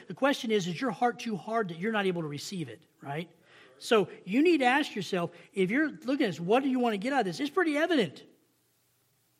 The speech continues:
Put down the spoon and fork, pick up the Bible, spend some time with Him. Period.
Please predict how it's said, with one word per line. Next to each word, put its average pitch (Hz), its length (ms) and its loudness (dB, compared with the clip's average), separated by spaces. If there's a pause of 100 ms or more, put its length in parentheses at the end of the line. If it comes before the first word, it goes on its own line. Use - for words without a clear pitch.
Put 202 120 -4
down 240 220 -2
the 269 60 -2
spoon 226 240 -4
and 208 100 -4
fork, 135 400 -10 (340)
pick 165 160 -8
up 170 120 -6
the 226 60 -10
Bible, 131 360 -6 (480)
spend 147 300 -10
some 165 100 -10
time 135 220 -8
with 131 100 -12
Him. 120 160 -18 (1600)
Period. 156 360 -6